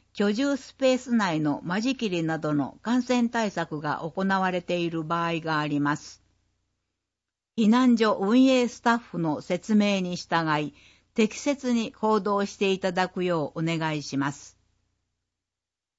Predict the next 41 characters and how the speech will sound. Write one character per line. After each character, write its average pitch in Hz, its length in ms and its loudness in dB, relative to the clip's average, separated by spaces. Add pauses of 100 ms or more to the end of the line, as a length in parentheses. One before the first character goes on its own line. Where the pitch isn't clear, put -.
(600)
受 202 240 -2
付 262 300 -2
で 226 140 2
の 160 220 0
感 254 280 2
染 240 280 2
対 202 220 0
策 - 340 -6
と、 - 280 -8 (520)
感 269 240 6
染 277 240 4
対 254 240 0
策 151 260 -4
に 151 140 2
配 220 260 0
慮 170 160 0
し - 100 -12
た 143 260 -4
居 202 240 -2
住 254 260 0
ス - 140 -20
ペ 226 240 0
ー - 20 -2
ス - 160 -10
の 131 240 -2
設 175 360 -2
営 214 220 2
の 190 220 -4
写 170 200 -6
真 180 300 -4
が 165 180 0
あ 160 80 -2
り 151 140 -2
ま 147 160 0
す。 - 260 -20 (2000)
問 262 240 4
い 277 40 2
合 262 100 2
わ 247 120 2
せ 226 140 -4
先、 - 420 -8